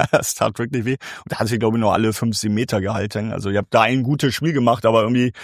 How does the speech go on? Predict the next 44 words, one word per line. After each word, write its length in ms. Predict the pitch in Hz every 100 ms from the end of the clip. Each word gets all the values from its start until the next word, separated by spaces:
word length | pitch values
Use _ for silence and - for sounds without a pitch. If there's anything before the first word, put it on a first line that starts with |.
| - - - -
dennoch 280 | 120 123 110
fünfundvierzig 600 | - 131 120 127 117 120
Mal 100 | 113
hinter 240 | 117 131 113
sich 180 | 120
zu 160 | - 120
greifen, 480 | - 107 110 113 107
ist 160 | 101
dann, 360 | 110 104 104 104
ähm, 300 | - 101 101
schmerzhaft. 640 | - 107 113 - 139 - - - - - _
Und 400 | - 110 123 113
dann 300 | 113 117 120
in 200 | - 113
der 360 | 113 120 117 -
A-Jugend-Quali 880 | - 107 123 120 120 - 110 113 113
für 120 | -
die 120 | 113 107
A-Jugend. 540 | 113 107 104 95 -
Damals 580 | 101 92 95 107 104 98
war 80 | 104
es 140 | 104
noch 160 | 101 98
Regionalliga, 560 | 104 98 95 107 104 101
nicht 160 | 92
Bundesliga. 640 | 113 123 113 - 113 110 107 - - _
Das 120 | -
war 140 | 104
dann 160 | 104 104
auch 140 | 107
Schwanewede. 920 | - - 98 101 107 101 110 123 104 98 - - _
Und 120 | 101
bei 120 | 104
beiden 460 | 98 104 117 117 113
Malen 340 | 107 113 117
war 220 | 104 107
ein 160 | 110 104
gewisser 400 | 107 107 - 104
Finn 240 | - 110
Lemke, 480 | 107 117 113 110 107
der 100 | 107
dann 220 | 104 107
später 320 | - 107 104
Europameister 920 | 98 104 104 104 101 101 - 104 92